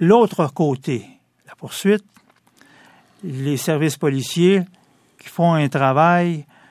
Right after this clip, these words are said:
de déterminer quelles sont les preuves qui existent contre une personne, puis en face de moi, j'ai un arbitre, un juge. Je vais lui laisser la responsabilité de porter le jugement final.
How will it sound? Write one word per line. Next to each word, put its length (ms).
de 440
déterminer 920
quelles 160
sont 160
les 140
preuves 440
qui 160
existent 520
contre 200
une 140
personne, 640
puis 260
en 140
face 280
de 120
moi, 440
j'ai 300
un 100
arbitre, 560
un 140
juge. 520
Je 140
vais 160
lui 200
laisser 420
la 180
responsabilité 1160
de 80
porter 380
le 120
jugement 460
final. 460